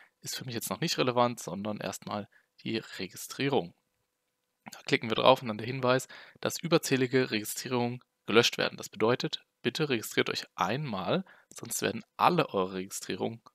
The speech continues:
gelöscht. Das kann bedeuten, dass ihr euch dann diesem Semester nicht bewerben könnt. Dann geht's zur Registrierung und genau, alle Sachen, die ich jetzt hier eintippe, sind ausgedacht. Also ich nenne mich mal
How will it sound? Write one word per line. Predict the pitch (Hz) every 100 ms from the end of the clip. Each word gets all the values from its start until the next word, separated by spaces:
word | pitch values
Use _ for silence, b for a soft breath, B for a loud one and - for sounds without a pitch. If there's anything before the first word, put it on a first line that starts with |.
| _
gelöscht. | - 117 - - - B B B
Das | -
kann | - 160
bedeuten, | 123 104 147
dass | 127 -
ihr | 143 135
euch | - -
dann | - - 151 - b b b -
diesem | 123 147
Semester | - 104 101 131 139 _
nicht | - 95 -
bewerben | - - -
könnt. | - - - - b b b b b b b _ -
Dann | 156
geht's | - -
zur | 113
Registrierung | 110 - 170 160 170 _ _ _ -
und | 127 123 120 117 117 - - -
genau, | - - _ -
alle | 113 110
Sachen, | 107 104
die |
ich | 92
jetzt | -
hier | -
eintippe, | 101 104 104 101 B B B
sind | - - 92 92 - -
ausgedacht. | 131 143 127 127 120 - -
Also | 98 98 101 -
ich | -
nenne | - 101
mich | 98
mal | 95 92